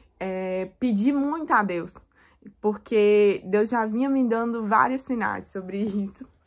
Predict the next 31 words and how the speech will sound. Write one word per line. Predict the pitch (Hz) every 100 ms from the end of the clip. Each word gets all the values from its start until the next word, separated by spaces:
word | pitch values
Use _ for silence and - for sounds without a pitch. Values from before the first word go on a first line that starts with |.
| - - - -
E | 226 226
esse | 214 214
final | 220 202
de | 196
semana | 208 196 196
eu | 202
tive | 196 190
a |
oportunidade | 190 202 - 202 196 185 185
de |
participar | 196 208 202 - - 208 - 185 185 214
de | 196 196
uma | 190 180 180 175
vigília | 180 202 196 185 185 196 220 _ _ - - _
e | 202 202
de | 190
tá | 202 233 202 226
ali | 214 196
em | 196
um | 196
tempo | 202 - 196 202 208 208 202 196
de | 196 202
pura | 196 247 277 285 269 254 -
adoração | 185 190 190 202 208 - 240 262 262
e | 247
concentração, | - 247 247 226 220 214 208 214 220
estar | 214 - 208
ali | 208 202
com | 208 208
Deus. | 190 202 - _ _ _ -
E | 247 240 240 233 233 226